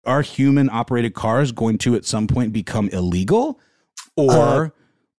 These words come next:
Speaker 2: well
Speaker 1: require some massive high level of insurance that'll, that'll price people out?
Speaker 2: Gattaca style. Yeah, yeah. I bring up the jaywalking thing. Uh, there's a great Car Stuff episode we did about it a few years back, but I bring it up because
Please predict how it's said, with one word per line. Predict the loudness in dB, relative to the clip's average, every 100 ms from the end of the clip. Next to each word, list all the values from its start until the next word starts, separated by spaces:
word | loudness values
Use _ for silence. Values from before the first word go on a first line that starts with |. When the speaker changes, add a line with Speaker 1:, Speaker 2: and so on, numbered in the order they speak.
| _ 0
Speaker 2:
well | 2
Speaker 1:
require | 4 2 2 2
some | 0 0 2 2 0 0
massive | 0 -2 -2 -2 -2 -2
high | -2 2 2
level | 2 2 2 0
of | 0
insurance | -2 -2 0 0 0 -4 -4
that'll, | -2 -2
that'll | -2 -2 -2
price | 0 -2 -2
people | -4 -4 -2
out? | -2 -4 -8 -20 -20 _ _
Speaker 2:
Gattaca | 0 0 0 -2 -2
style. | -2 -2 -2 -4 -2
Yeah, | 0 2 2 0 -2
yeah. | -2 0 -2 -2
I | -2
bring | -2 0 0 0
up | 0
the | -2
jaywalking | 0 0 2 0 0 -2 0 -2 -4 _
thing. | 0 0 0
Uh, | -2 0
there's | -2 -2
a |
great | -2 -2 -2
Car | -4 -4
Stuff | -2 -4 -4
episode | -4 -4 -2 -2
we | -2
did | -2 -2
about | -2 0
it | -2
a |
few | -2 0
years | 2 2 0
back, | -2 -2 -2
but | -4
I | -2
bring | 0 0
it | 0
up | -2 -4
because | -6 -2 -4